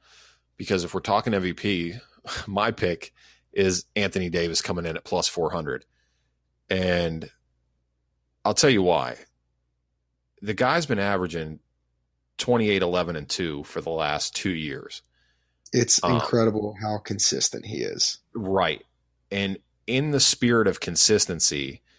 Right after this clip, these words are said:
Speaker 1: he's now entering that realm where his name is just a foregone conclusion as somebody that should be in contention. Like, he needs to be in that conversation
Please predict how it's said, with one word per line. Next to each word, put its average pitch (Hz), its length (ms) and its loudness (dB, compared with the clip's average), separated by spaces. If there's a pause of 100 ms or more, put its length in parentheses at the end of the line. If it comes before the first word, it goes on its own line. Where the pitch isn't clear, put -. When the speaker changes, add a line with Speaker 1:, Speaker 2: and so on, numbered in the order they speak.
(600)
Speaker 1:
he's 101 520 0
now 107 460 0
entering 95 440 0
that 85 200 -2
realm 85 540 0
where 80 600 -2 (680)
his 92 480 -2
name 98 560 0
is 82 400 -4 (260)
just - 320 0
a 87 60 -2
foregone 90 920 0
conclusion 82 640 -4
as 76 100 0
somebody 82 340 0
that 78 140 -4
should 76 200 -4
be 80 220 -2
in 76 120 -8
contention. 76 520 -8
Like, 69 160 -10
he 92 180 -6
needs 90 380 -2
to 90 120 -2
be 87 160 -4
in 87 80 -4
that 80 160 -4
conversation 80 720 -4